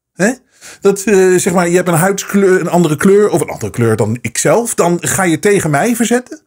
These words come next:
en ik ga het tegen jou verzetten. We gaan er een strijd van maken. Wat lost dat nou op? Wat, wat schiet je daar nou op? Je schiet er helemaal niks mee op. Maar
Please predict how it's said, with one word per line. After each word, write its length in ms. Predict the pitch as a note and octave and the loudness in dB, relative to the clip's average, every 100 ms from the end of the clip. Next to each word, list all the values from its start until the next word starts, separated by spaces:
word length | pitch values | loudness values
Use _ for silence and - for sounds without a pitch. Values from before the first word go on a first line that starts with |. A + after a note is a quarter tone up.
| _ _ - | _ _ -2
en 120 | G3 | -2
ik 100 | A3+ | 0
ga 160 | G#3+ | -2
het 120 | G3 G3 | -2 0
tegen 200 | F#3 D3+ | 0 0
jou 160 | F#2 | -2
verzetten. 340 | F2+ G2 - D#3 | -4 -6 -2 -2
We 80 | |
gaan 140 | G3 A3 | 0 0
er 60 | |
een 60 | G#3 | 0
strijd 300 | - G#2 F#2 | -2 -4 -2
van 100 | F#2 | -6
maken. 340 | D2+ - - _ _ _ _ _ _ _ _ _ _ _ _ | -6 -10 -18 _ _ _ _ _ _ _ _ _ _ _ _
Wat 140 | - A#3+ | -2 0
lost 160 | A#3 | 0
dat 160 | B3+ G3+ | 0 0
nou 160 | A#2 G2 | -2 -2
op? 100 | F3 | -2
Wat, 120 | G#3+ | 0
wat 200 | G#3 - | -2 -2
schiet 280 | - A3 - | -6 -4 -2
je 60 | |
daar 220 | G#3+ A#3+ | 0 0
nou 160 | A#3 F#3+ | 0 2
op? 180 | A2 A#2 | 0 2
Je 100 | F3+ | 0
schiet 200 | C#4+ C#4+ | 0 0
er 80 | B3 | -2
helemaal 280 | C#4 C4 | 0 2
niks 260 | A#3+ D4 - | 2 2 0
mee 220 | A#3 G3+ | 0 2
op. 220 | - - _ _ _ _ _ - - | -2 -8 _ _ _ _ _ -16 -6
Maar 360 | - D#3+ F3 | -2 0 -2